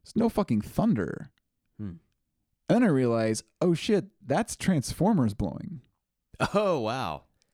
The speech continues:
Speaker 1: And I mean, like, it was almost like you could, if, if there wasn't torrential, like, <laughs> rain coming down
Speaker 2: Mm-hmm.
Speaker 1: with, like,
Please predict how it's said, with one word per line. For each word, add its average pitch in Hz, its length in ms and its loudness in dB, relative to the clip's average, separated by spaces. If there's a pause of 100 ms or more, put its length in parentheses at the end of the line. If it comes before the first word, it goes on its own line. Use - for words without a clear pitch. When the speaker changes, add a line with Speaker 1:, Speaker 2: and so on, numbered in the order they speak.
(140)
Speaker 1:
And 165 100 6
I 196 60 8
mean, 175 220 8
like, 147 280 0
it 196 160 -4
was 202 140 -2
almost 185 400 4
like 147 200 2
you 139 240 0
could, 202 240 -4
if, 156 220 -4
if 156 140 -6
there 170 120 -2
wasn't 156 380 -2 (320)
torrential, 135 720 0
like, 113 180 -2 (260)
<laughs> 123 220 -6
rain 135 480 0
coming 139 300 -2
down 135 320 -2
Speaker 2:
Mm-hmm. 127 80 -2
Speaker 1:
with, 123 200 -4
like, 113 220 -4